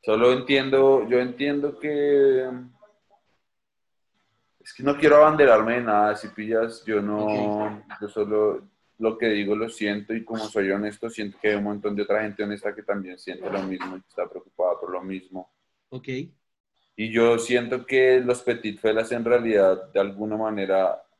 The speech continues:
Speaker 1: somos, es un canal de am-, es un, somos un amplificador.
Speaker 2: Ok.
Speaker 1: Pero un amplificador de pensamientos como de,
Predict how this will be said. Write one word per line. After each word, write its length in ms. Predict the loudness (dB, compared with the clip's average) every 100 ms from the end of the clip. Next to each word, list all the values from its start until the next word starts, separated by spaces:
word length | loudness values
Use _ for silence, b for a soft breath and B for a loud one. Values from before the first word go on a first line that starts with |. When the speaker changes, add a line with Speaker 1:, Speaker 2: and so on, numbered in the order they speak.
| _
Speaker 1:
somos, 420 | -12 -8 -8 -10
es 140 | -16 -12
un 100 | -10
canal 420 | -4 -2 -2 -2
de 80 | -2
am-, 160 | -6 -6
es 160 | -12 -12
un, 240 | -12 -14 -14
somos 320 | -10 -10 -8
un 100 | -6
amplificador. 1080 | -6 -6 -10 -10 -12 0 2 2 0 -2 -10 _ _ _ _
Speaker 2:
Ok. 200 | -16 -12 -14 -14 _ _ -20 _ _ _ _ _ _ _ _ _ _ _ _
Speaker 1:
Pero 180 | 0 0
un 240 | 0 -4
amplificador 580 | -4 -4 -10 2 4 6
de 80 | 2
pensamientos 760 | -4 -4 -4 -4 -6 -8 -14
como 340 | _ -6 -2 -2
de, 420 | 0 0 0 -4